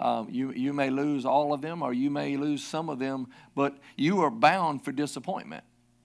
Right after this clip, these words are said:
In fact, I mean, soon as I, if I'm watching a ball game and I'm into it, and I see it slipping away, I'm already telling myself, "That don't matter." You know what I'm talking about? An-, anybody can understand what I'm saying? I'm like, "That, who cares about foosball? Water boy,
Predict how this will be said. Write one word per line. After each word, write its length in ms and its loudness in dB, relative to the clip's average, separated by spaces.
In 60 -20
fact, 300 6
I 60 4
mean, 240 2
soon 220 -4
as 120 0
I, 200 8
if 120 -2
I'm 140 6
watching 320 4
a 60 -4
ball 260 6
game 320 -2
and 140 -2
I'm 180 4
into 300 0
it, 180 -4
and 240 2
I 120 4
see 200 2
it 140 0
slipping 340 0
away, 300 4
I'm 140 2
already 260 2
telling 180 2
myself, 440 -2
"That 200 -8
don't 380 -14
matter." 420 -8
You 100 -4
know 80 2
what 120 4
I'm 60 -2
talking 200 2
about? 180 0
An-, 160 -4
anybody 340 0
can 140 -4
understand 320 -4
what 100 -6
I'm 80 -6
saying? 220 -6
I'm 80 -4
like, 260 0
"That, 160 -4
who 140 0
cares 300 0
about 260 0
foosball? 640 -4
Water 300 -2
boy, 260 -8